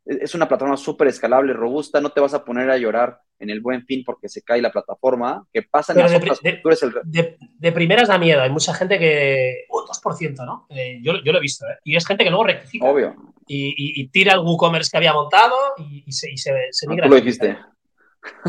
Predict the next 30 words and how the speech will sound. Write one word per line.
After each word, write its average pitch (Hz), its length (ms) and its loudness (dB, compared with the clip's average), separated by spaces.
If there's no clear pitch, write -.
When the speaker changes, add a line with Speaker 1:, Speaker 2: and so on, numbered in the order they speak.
Speaker 2:
Sí, 190 180 6
sí, 160 140 0
sí. - 120 -8
Speaker 1:
<laughs> - 840 -20
Exacto. - 360 -4
Speaker 2:
Eh, 151 200 0
venga, - 380 0
vamos 190 460 2
ya 185 420 2
con, 151 400 -2
con 147 140 -6
una 175 80 0
de 170 80 0
las 135 160 -6
últimas. 196 500 -2
Esta 139 520 -2
es, 131 300 -6
eh, 127 180 2
patrocinada 135 420 -4
por 131 160 -2
Cubo, 160 240 -2
¿vale? 160 200 0
Que 147 100 -10
conste. 135 420 -6
<laughs> - 680 -10
Tres 220 280 4
cosas - 720 0
que - 120 0
pasan 180 360 0
hoy, 247 300 -2